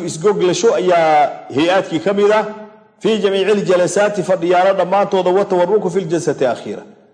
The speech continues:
Ee, iftiraashku waxa weeye, raga-, salaada aad tukanay haddii ay laba ragcadood keli tahay, sida salaada subax. Ama la-, laba ragcadood ayay ka badan tahay ee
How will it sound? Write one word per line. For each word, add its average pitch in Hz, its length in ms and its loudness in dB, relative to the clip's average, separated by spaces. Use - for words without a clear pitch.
Ee, 214 540 0
iftiraashku 226 560 0
waxa 196 220 2
weeye, 170 360 2
raga-, 180 220 0
salaada 226 420 2
aad 180 100 -2
tukanay 202 340 -2
haddii 165 220 -2
ay 170 100 2
laba 165 200 2
ragcadood 139 440 -2
keli 131 220 -4
tahay, 92 280 -10
sida 151 220 -2
salaada 156 320 -2
subax. 101 220 -8
Ama 190 200 0
la-, 226 160 0
laba 254 260 2
ragcadood 208 440 2
ayay 196 200 2
ka 233 120 0
badan 196 320 -2
tahay 185 280 0
ee 175 60 0